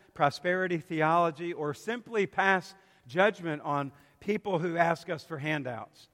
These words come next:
<clears throat> But Mary questions this, saying that <clears throat> God's mercy is for those who fear him,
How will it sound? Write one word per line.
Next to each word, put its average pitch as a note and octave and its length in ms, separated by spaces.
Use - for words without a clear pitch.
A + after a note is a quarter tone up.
<clears throat> - 80
But D3+ 140
Mary G3+ 340
questions F3+ 640
this, A#2+ 440
saying F3 220
that F3 200
<clears throat> - 840
God's E3+ 320
mercy E3+ 600
is D3+ 180
for D#3 140
those F3 280
who F3 140
fear G3 320
him, B2+ 240